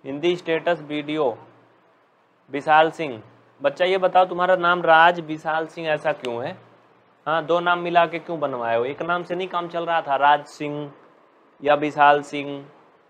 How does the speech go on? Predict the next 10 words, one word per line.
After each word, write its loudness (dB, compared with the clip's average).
हाँ, -2
राज, 4
विशाल, 2
दुबे, -4
सिंह -8
सब -6
मिला -2
लो -4
एक -10
में, -8